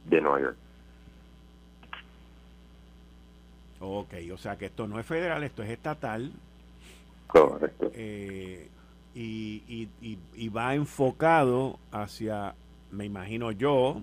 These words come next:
Speaker 2: me puedes corregir tú
Speaker 1: Ujú.
Speaker 2: también de lo que hemos escuchado, hacia haber utilizado dinero de la campaña para hacer un pago, eh, de,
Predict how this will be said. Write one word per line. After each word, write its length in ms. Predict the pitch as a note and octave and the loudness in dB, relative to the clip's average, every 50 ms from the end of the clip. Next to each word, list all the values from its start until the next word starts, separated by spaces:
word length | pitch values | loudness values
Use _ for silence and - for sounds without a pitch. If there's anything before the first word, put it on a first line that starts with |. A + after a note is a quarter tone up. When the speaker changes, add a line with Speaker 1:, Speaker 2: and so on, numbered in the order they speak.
| - - - | -10 -12 -12
Speaker 2:
me 120 | G2+ F2+ | -12 -8
puedes 180 | - F#2 G2 - | -6 -8 -6 -4
corregir 380 | A2 G#2+ G2+ G2 G2 G2 F#2+ | -4 -4 -2 -2 -4 -4 -4
tú 120 | F2+ - A2 | -6 -4 -2
Speaker 1:
Ujú. 80 | - | -2
Speaker 2:
también 380 | A#2+ B2 B2 A#2 A#2+ B2+ C3+ D3+ | -2 0 0 0 0 0 -2 -2
de 60 | D3+ | -2
lo 100 | C3+ A#2 | -2 -4
que 80 | - G#2+ | -4 -4
hemos 180 | G2+ G2+ G2+ | -6 -6 -6
escuchado, 600 | G2+ - - A#2+ G#2+ - D#3 C#3+ C#3 C3+ C3+ C3+ - - - - - - - - - | -8 -8 -8 -10 -8 -4 -2 0 2 2 0 0 -2 -8 -20 -20 -20 -20 -20 -10 -6
hacia 280 | - A#2 A2+ - C3 A#2+ | -4 -4 -2 0 0 2
haber 200 | A#2+ A#2+ A#2+ C3+ | 2 4 2 2
utilizado 640 | D3 - D#3 D3+ D3+ D3 - E3 D#3+ D#3+ D#3 D3 C3 | 0 0 0 0 0 2 2 4 4 6 6 4 4
dinero 440 | A#2 A#2+ A#2 A#2 B2 C3 C#3+ C#3+ | 2 0 0 2 2 2 4 4
de 80 | C#3+ D3 | 4 4
la 140 | D3 D3 C#3+ | 4 2 2
campaña 640 | D#3 D3+ D3+ D3+ - F#3+ G3 F#3+ F3+ E3 D3+ C#3+ - | 2 0 0 0 2 2 2 2 2 0 -2 -2 0
para 240 | - A#2 A2 A2+ | 0 -2 0 -2
hacer 260 | G#2 - - B2+ B2 C#3 | -2 -2 -2 0 0 0
un 120 | C3 B2 | 0 -2
pago, 600 | - - - C#3 C#3 C#3 C3+ A#2+ A2+ A#2 A#2 A#2 - - - - - - - - - - - - - | -2 2 6 8 8 8 6 6 4 2 0 -2 -4 -10 -20 -20 -20 -20 -20 -20 -20 -20 -20 -16 -8
eh, 500 | - A2+ A2+ G#2+ G#2+ G#2 - - - - B2 | -4 -2 -2 0 -2 -2 -4 -8 -12 -14 -10
de, 480 | G2+ G2 A2 A2 A2+ G#2+ G2+ - A2+ | -6 -4 -2 0 0 0 -2 -4 -8